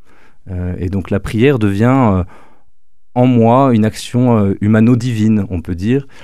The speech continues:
Euh, c'est même l'Esprit Saint qui prie à, au plus intime de nos cœurs, hein. Nous ne savons pas prier comme, comme il faut, l'Esprit, euh, pousse en nous des gémissements inexprimables, dit saint Paul.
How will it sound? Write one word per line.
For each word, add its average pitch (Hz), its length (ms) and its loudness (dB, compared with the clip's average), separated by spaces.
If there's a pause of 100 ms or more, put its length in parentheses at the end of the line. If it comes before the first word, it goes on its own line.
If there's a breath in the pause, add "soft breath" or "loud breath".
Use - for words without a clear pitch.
(240 loud breath)
Euh, 92 160 -2
c'est 92 180 -4
même 104 180 4
l'Esprit 113 300 0
Saint 143 360 -2
qui 117 100 -10
prie 117 300 -2
à, 104 60 2 (160)
au 101 80 -4
plus 101 200 -6
intime 107 400 0
de 98 80 -2
nos 101 140 -2
cœurs, 127 340 0
hein. 113 200 -4 (100)
Nous 104 100 -4
ne 101 60 -2
savons 95 300 -4
pas 98 100 -4
prier 107 340 -4
comme, 90 320 -4
comme 95 160 -4
il 87 120 -4
faut, 123 360 -2
l'Esprit, 110 560 -6
euh, 92 120 -4 (500 soft breath)
pousse - 220 -10
en 104 100 2
nous 104 180 2
des 95 120 -2
gémissements 98 520 -4
inexprimables, 98 800 -2
dit 87 140 -6
saint 95 180 -4
Paul. 117 320 0